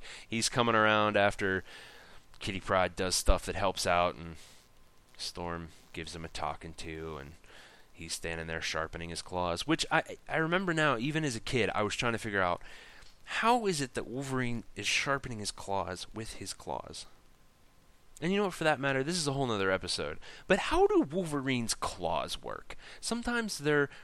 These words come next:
curved, and sometimes they're straight, and sometimes they're super long, and sometimes they're not as long, which is fine. It's up to the, you know, to the artist. But,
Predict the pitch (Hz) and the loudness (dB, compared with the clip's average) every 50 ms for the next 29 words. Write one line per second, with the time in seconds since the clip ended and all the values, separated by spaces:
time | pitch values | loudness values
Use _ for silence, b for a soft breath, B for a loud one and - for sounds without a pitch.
0 | B - - - - 90 85 85 90 92 - 113 107 - - 117 110 113 110 107 | B -2 -2 0 2 2 2 2 0 0 -2 -4 -2 -2 -4 -4 -2 0 0 0
1 | 107 107 - - 104 98 95 - - - - 95 76 67 82 - - - B B | 0 -2 -4 -4 -2 -2 0 0 -2 -2 -2 -4 -6 -6 -6 -8 -10 -10 B B
2 | B B 127 123 - 185 202 208 220 214 202 175 135 131 123 117 - - - - | B B -4 -2 0 0 0 2 0 0 0 0 -2 -2 -2 2 2 2 2 2
3 | 131 113 - 107 101 95 87 82 82 82 101 123 135 127 - - 120 113 - 110 | 0 -2 -2 -4 -4 -4 -4 -4 -4 -4 -4 -4 -4 -4 -4 -6 -6 -6 -2 -2
4 | 98 98 104 110 - - 165 180 214 262 311 330 - - 98 90 - - 87 80 | -2 -2 -2 -4 -2 -2 -2 -2 -2 -4 -4 0 2 2 2 0 -4 -4 -6 -6
5 | 65 64 95 - - - - - - - - - - 104 90 78 92 117 B B | -6 -8 -12 -14 -6 -6 -4 -4 -2 -4 -4 2 4 2 4 2 0 -6 B B
6 | B B B B 175 - - 190 - - - 151 139 135 127 120 117 - 131 131 | B B B B 0 4 4 4 4 4 -2 -4 0 0 0 0 0 -4 -4 -2
7 | 113 104 104 98 - 117 110 110 - - 101 92 82 90 90 - - - 113 | -2 -2 -2 -2 -4 -6 -6 -6 -4 -2 -2 0 0 0 -4 -4 -2 -2 -2